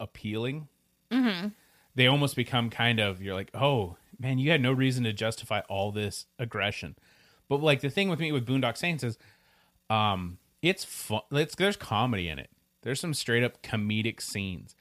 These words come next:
Speaker 2: Yes.
Speaker 1: You know, there's stuff like, um, Willem Dafoe being just,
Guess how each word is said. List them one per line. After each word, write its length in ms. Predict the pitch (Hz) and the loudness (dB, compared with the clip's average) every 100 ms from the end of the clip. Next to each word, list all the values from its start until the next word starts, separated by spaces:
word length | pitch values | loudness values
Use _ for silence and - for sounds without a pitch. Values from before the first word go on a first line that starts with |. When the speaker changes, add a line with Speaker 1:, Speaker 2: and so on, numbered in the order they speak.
| - - | -14 -6
Speaker 2:
Yes. 140 | 185 | 2
Speaker 1:
You 80 | 120 | 4
know, 80 | 123 | 4
there's 180 | 117 - | 4 2
stuff 280 | 131 113 | 0 0
like, 380 | 120 107 101 - | 0 0 -2 -6
um, 380 | 104 95 90 95 | -6 -4 -4 -2
Willem 280 | 113 139 139 | 2 4 4
Dafoe 540 | 117 - 113 101 87 - | 0 2 2 2 -2 0
being 380 | 120 117 110 104 _ _ _ _ _ _ _ _ _ _ _ _ | 4 4 2 -4 _ _ _ _ _ _ _ _ _ _ _ _
just, 220 | - 123 | -4 -4